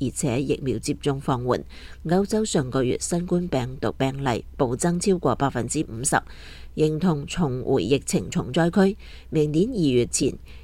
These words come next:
染疫病故恐怕再增加五十萬人。隸屬德國聯邦衛生部嘅羅伯特科克研究所指出，歐盟人口最多嘅德國，過去二十四小時新增三萬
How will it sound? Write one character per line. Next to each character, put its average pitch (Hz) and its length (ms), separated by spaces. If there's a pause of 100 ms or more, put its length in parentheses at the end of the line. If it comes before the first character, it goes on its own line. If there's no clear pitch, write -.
染 170 240
疫 175 200
病 139 320
故 147 240
恐 151 240
怕 160 220
再 131 220
增 170 200
加 170 280
五 131 120
十 - 200
萬 123 200
人。 98 160 (460)
隸 139 180
屬 139 300
德 190 140
國 151 160
聯 120 240
邦 147 220
衛 127 180
生 185 260
部 143 180
嘅 139 140
羅 139 160
伯 131 180
特 - 240 (480)
科 202 140
克 233 260
研 123 240
究 127 220
所 131 240
指 - 200
出， 202 200 (420)
歐 269 160
盟 190 180
人 131 240
口 143 200
最 127 220
多 156 220
嘅 127 140
德 151 160
國， 139 260 (320)
過 170 240
去 160 140
二 - 120
十 135 300
四 151 260
小 - 240
時 151 260
新 180 320
增 175 220
三 180 380
萬 131 180